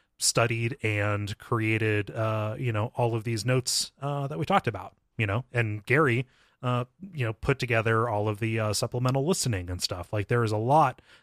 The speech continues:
that goes into this that is not just us being on microphone and editing it.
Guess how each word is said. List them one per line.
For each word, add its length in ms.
that 100
goes 220
into 200
this 220
that 140
is 140
not 180
just 220
us 120
being 180
on 120
microphone 680
and 340
editing 300
it. 80